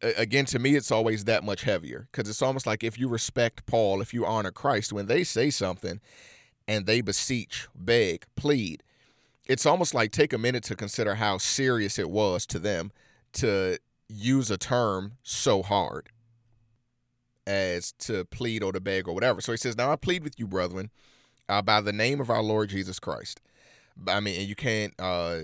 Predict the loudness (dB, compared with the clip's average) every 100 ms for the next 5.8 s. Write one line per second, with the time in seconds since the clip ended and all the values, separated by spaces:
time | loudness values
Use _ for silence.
0 | -8 -6 -6 -6 -2 0 0 -2 -6 -4
1 | -6 -10 -14 -14 -12 -12 -12 -10 -10 -4
2 | 2 4 4 2 0 -2 -6 -2 -2 -2
3 | -8 -4 -2 -2 0 -2 -2 -4 -8 -14
4 | _ _ -2 4 4 4 2 0 -2 -4
5 | -6 -6 -6 -2 0 2 0 -2